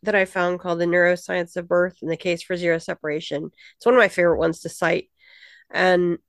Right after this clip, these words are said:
it doesn't have anything to do with about, uh, with, with adoption. It's just about the practice of putting babies in a nursery at the hospital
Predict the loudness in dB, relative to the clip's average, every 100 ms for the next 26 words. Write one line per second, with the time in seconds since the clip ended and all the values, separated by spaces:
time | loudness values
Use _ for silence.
0 | -4 -2 -2 -6 -8 -2 0 0 -2 -4
1 | -6 -6 -2 -2 -4 -10 -8 -4 -4 -4
2 | -6 -6 -8 -10 _ -10 -8 -8 -8 -10
3 | _ -10 -4 -2 -2 -2 -4 -4 -4 -6
4 | -4 -4 -4 -6 -4 -4 -6 -14 _ -20
5 | -20 -20 -10 -2 -2 -2 -8 -8 -6 -2
6 | 0 0 -2 -2 -4 -4 -6 -8 _ -2
7 | -2 -2 -4 -4 -10 _ -8 -6 -4 -2
8 | -4 -4 -16 -12